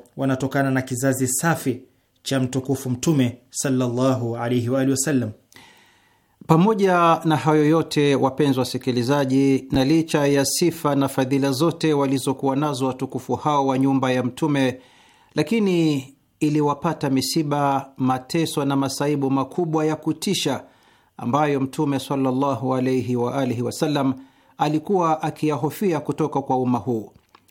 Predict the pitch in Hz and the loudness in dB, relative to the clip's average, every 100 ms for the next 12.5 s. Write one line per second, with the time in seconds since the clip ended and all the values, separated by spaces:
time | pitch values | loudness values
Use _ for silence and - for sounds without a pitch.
0 | _ - 151 240 285 214 180 160 175 165 | _ 0 2 2 2 2 0 0 0 2
1 | 165 175 185 175 165 160 - 156 - 151 | 4 6 4 4 4 4 2 0 2 0
2 | 160 151 156 156 160 170 156 - 180 156 | 0 0 2 2 2 0 -2 2 2 2
3 | 143 135 127 127 135 - 156 147 139 135 | 2 0 -2 -2 0 0 0 2 2 2
4 | 131 139 131 127 - 139 123 110 - _ | 0 0 0 -2 -2 0 0 -2 -10 _
5 | _ _ _ 139 143 170 156 143 - 143 | _ _ _ -4 0 2 2 0 0 2
6 | 160 151 151 143 - 143 139 139 135 - | 4 4 2 0 0 0 2 2 0 0
7 | 165 143 - 131 135 190 165 160 139 135 | 0 0 -2 0 2 0 2 2 2 2
8 | 139 147 131 135 131 - 160 143 143 - | 2 0 2 0 0 0 0 2 0 -2
9 | 143 - 160 156 143 135 139 143 165 170 | -6 -2 0 2 2 0 0 0 0 0
10 | 165 156 - - _ _ _ - 143 160 | 0 -2 -2 -16 _ _ _ 0 2 4
11 | 170 165 165 170 165 165 - 175 175 175 | 4 2 2 0 2 -2 0 0 2 4
12 | 196 190 175 156 | 2 2 0 0